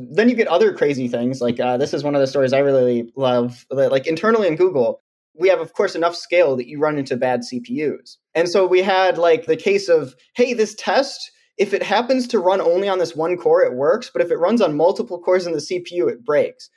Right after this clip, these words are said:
And it happened that one of the cores, its encryption module was broken in a way that it could encrypt and decrypt anything that it, like, like, it could encrypt and decrypt itself, its own data.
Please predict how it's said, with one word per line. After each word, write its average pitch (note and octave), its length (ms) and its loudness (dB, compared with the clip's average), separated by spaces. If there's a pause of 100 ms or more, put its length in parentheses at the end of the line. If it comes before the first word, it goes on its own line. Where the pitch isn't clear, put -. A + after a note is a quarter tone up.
(240)
And F#3 100 0
it F3+ 60 4
happened A3+ 360 0
that D#3 140 4
one F3+ 220 0
of A#3 100 0
the G3 80 -2
cores, F3+ 400 2 (240)
its - 160 -6
encryption A#3+ 460 -2
module D3+ 560 0
was C3 160 -2
broken A3+ 480 2
in F#3+ 80 -2
a E3 80 2
way A2+ 360 0 (200)
that F3 180 0
it A#3 180 -4
could C4 200 0
encrypt A3 480 -2
and F#3 100 -6
decrypt C#3+ 580 -4 (100)
anything G3 560 0
that C#3+ 180 0
it, - 180 4
like, C3+ 220 2
like, D3+ 240 -2
it F3+ 100 -4
could A3+ 120 0
encrypt A3 440 0
and E3+ 80 -6
decrypt F3+ 300 -6
itself, D#3 420 -2
its D#3 160 -2
own E3 380 0
data. B2 480 -2